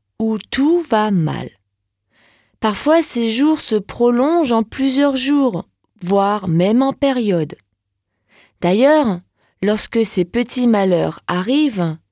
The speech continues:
on dit « jamais deux sans trois », c'est-à-dire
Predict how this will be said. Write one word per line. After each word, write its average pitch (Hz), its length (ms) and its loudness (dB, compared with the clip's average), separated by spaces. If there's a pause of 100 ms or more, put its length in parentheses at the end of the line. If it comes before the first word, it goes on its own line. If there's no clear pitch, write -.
(420)
on 196 160 2
dit « 170 340 -4 (720)
jamais 285 480 2
deux 277 220 0
sans 247 260 -4
trois », 143 260 -8 (680)
c'est-à-dire 190 800 -2